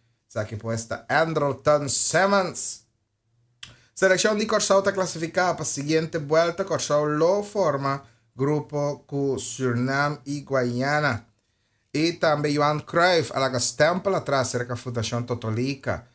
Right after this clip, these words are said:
De encuadro de noticia triste del fallecimiento de Johan Cruyff, Totolica y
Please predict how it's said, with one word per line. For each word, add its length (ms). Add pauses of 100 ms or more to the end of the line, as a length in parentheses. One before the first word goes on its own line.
(280)
De 120
encuadro 640
de 360
noticia 600
triste 380
del 100
fallecimiento 540
de 180
Johan 280
Cruyff, 360
Totolica 640
y 320